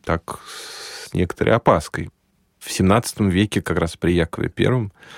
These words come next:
когда был пороховой заговор, когда всё-таки была очередная волна этой антикатолической истерии, э, вот это вот всё лучше было не трогать на всякий случай.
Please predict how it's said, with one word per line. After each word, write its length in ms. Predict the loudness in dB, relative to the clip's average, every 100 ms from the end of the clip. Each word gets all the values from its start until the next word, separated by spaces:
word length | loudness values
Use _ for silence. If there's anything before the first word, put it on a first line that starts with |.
| -20 -20 -20 -20 _
когда 300 | -6 -4 -4
был 160 | -4 -2
пороховой 420 | -2 2 2 4
заговор, 640 | 6 6 6 6 6 4
когда 400 | 2 2 2 0
всё-таки 340 | 0 -6 -4
была 280 | -4 -2 -2
очередная 840 | -4 -4 -4 -4 -4 0 2 2 4
волна 320 | 2 2 0
этой 200 | -2 -4
антикатолической 800 | -6 -2 2 2 0 -6 -6 -6
истерии, 760 | -4 0 4 6 6 6 4
э, 260 | 2 2 0
вот 180 | 0 4
это 200 | 4 2
вот 100 | -2
всё 200 | 0 2
лучше 320 | 2 0 -4
было 360 | 0 2 4 2
не 400 | 0 -4 -2 -2
трогать 380 | 2 0 0 -8
на 100 | -8
всякий 320 | -8 -12 -12
случай. 420 | -10 -10 -10 -14